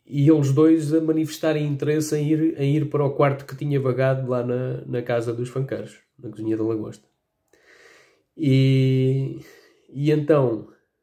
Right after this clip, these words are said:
eh, <laughs> eu lembro-me que o Igor mostra, mostra vontade de, de, de ficar com o quarto, o Fred mostra vontade também,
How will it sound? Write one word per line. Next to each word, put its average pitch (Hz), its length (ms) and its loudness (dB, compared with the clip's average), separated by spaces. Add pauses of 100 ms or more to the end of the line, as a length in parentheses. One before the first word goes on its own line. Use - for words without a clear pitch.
(100)
eh, 120 500 -4
<laughs> - 400 -12 (720)
eu 135 140 2
lembro-me 135 420 2
que 127 680 0
o 127 300 -6
Igor 123 280 0
mostra, 117 380 -2
mostra 110 440 -8
vontade 110 720 -6
de, 110 360 -4
de, 110 300 -6
de 120 80 -18
ficar 123 320 -8
com 127 140 2
o 123 80 -2
quarto, 156 480 0
o 156 240 -4
Fred 139 360 0
mostra 131 300 0
vontade 135 420 -2
também, 147 580 0